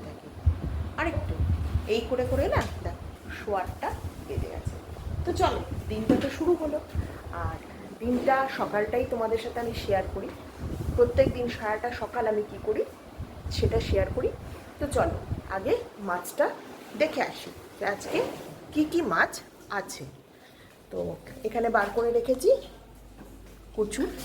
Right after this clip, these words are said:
লতি, এইটা আমাদের বাড়িতে কিন্তু খুব হয়, কচুর লতি।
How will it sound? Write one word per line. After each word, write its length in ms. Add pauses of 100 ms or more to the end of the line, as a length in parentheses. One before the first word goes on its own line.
(180)
লতি, 280 (640)
এইটা 260
আমাদের 240
বাড়িতে 240 (100)
কিন্তু 240 (520)
খুব 160 (140)
হয়, 160 (480)
কচুর 360 (380)
লতি। 320